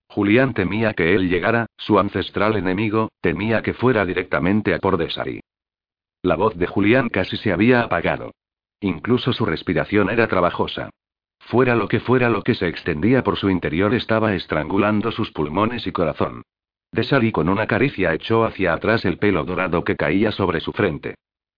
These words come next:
Estaba frío, húmedo y pegajoso. Sabía que sus miedos por ella eran muy poderosos, pero ¿cómo podía dejarle? Había estado en su vida poco tiempo, pero ya era el mismo aire que respiraba. Su cuerpo le reconocía.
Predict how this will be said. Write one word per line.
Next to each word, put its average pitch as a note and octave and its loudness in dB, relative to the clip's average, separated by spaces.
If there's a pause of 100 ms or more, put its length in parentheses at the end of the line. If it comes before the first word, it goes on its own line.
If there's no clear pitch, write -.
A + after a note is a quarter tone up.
Estaba A2 0
frío, G#2 -2 (100)
húmedo G#2+ 2
y G2+ -2
pegajoso. F#2 -2 (480)
Sabía F2+ 0
que F#2+ -2
sus G2 -4
miedos B2 2
por F#2 0
ella B2 0
eran A2+ 0
muy G2 -2
poderosos, F#2+ -2 (120)
pero F#2 2
¿cómo E2+ 0
podía F#2+ -2
dejarle? A2 -2 (840)
Había F#2+ 0
estado F#2 0
en E2 -6
su F2 -4
vida F#2+ 0
poco A2 0
tiempo, B2 2
pero F2+ 0
ya F#2 2
era G#2 0
el E2+ -4
mismo A2 -2
aire F2+ 0
que G2 0
respiraba. F#2 0 (480)
Su - -4
cuerpo A2+ 2
le F2+ 2
reconocía. D#2+ -2